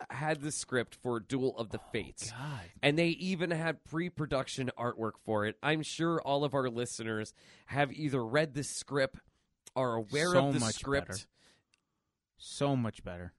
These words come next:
Speaker 1: Or, like, have seen the concept artwork. Uh,
Speaker 2: Are you reading this
Speaker 1: for
Speaker 2: whole
Speaker 1: this.
Speaker 2: thing?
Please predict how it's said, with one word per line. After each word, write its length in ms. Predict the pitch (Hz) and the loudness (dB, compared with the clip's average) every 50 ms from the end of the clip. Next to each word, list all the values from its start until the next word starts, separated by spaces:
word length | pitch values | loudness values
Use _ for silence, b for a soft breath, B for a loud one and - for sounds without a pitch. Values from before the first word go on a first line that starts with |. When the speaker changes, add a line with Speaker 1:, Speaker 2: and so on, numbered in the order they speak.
| _ _ - | _ _ 4
Speaker 1:
Or, 340 | 160 175 165 156 147 143 127 | 6 6 8 6 6 4 4
like, 300 | 147 147 147 135 123 - | 4 4 4 2 2 0
have 240 | 143 151 147 131 - | 2 2 2 2 0
seen 520 | - - - 175 165 165 160 156 156 143 | -6 -4 -2 -2 0 0 -2 -2 -2 0
the 260 | 135 143 135 131 123 - | 0 2 2 2 0 -2
concept 600 | - - 131 139 139 139 135 - 147 135 - - _ - | -6 -4 -2 -2 -2 -2 -2 0 0 0 0 -4 _ 2
artwork. 680 | 127 131 127 123 - 127 123 127 123 123 - - - - b b b b b b b b b b - | 2 2 2 2 0 0 0 2 2 0 -2 -6 -16 -18 b b b b b b b b b b 2
Uh, 40 | 127 | 2
Speaker 2:
Are 560 | 127 127 123 120 117 113 110 107 107 104 - - _ _ _ _ | 4 4 4 4 4 4 4 4 4 2 0 -6 _ _ _ _
you 180 | - 110 120 160 | -4 -2 -2 0
reading 260 | 214 349 349 285 185 120 | 2 2 2 2 2 2
this 80 | 104 | 4
Speaker 1:
for 100 | 127 123 | 4 6
Speaker 2:
whole 120 | 147 175 - | 6 6 6
Speaker 1:
this. 100 | 107 - | 4 2
Speaker 2:
thing? 320 | 117 131 175 262 269 | 2 2 2 2 0